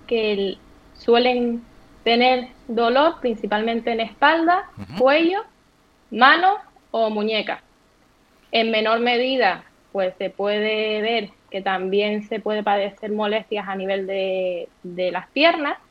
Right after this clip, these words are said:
Speaker 1: ¿vale? O región de la pelvis, sobre todo en esos casos en los que se está mucho tiempo, sedestación prolongada, pero principalmente es el tren superior y todo lo que aborda el cuello y hombro.
Speaker 2: Bueno, pues,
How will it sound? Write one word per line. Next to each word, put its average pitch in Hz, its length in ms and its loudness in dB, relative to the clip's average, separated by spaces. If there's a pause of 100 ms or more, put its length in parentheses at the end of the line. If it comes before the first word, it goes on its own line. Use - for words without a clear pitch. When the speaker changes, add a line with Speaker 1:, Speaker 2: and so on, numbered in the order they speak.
(520)
Speaker 1:
¿vale? 196 380 -2
O 202 140 -2
región 202 400 0
de 220 80 0
la 208 160 2
pelvis, 220 440 0 (540)
sobre 202 220 0
todo 208 240 2
en 220 120 0
esos 214 260 -6
casos 226 300 0
en 214 60 -2
los 208 80 -6
que 208 120 -12
se 202 100 -12
está 208 360 -2
mucho 208 300 -2
tiempo, 220 360 -4
sedestación 185 720 -4
prolongada, 220 680 0 (640)
pero 240 220 6
principalmente 254 960 4
es 254 120 -2
el 254 200 -2 (160)
tren 247 260 0
superior 233 440 -2
y 254 100 -6
todo 240 160 0
lo 233 120 0
que 226 60 -4
aborda 214 380 0
el 208 160 -2
cuello 262 520 2
y 220 200 0
hombro. 190 360 -2 (1080)
Speaker 2:
Bueno, 98 220 -16
pues, 107 200 -20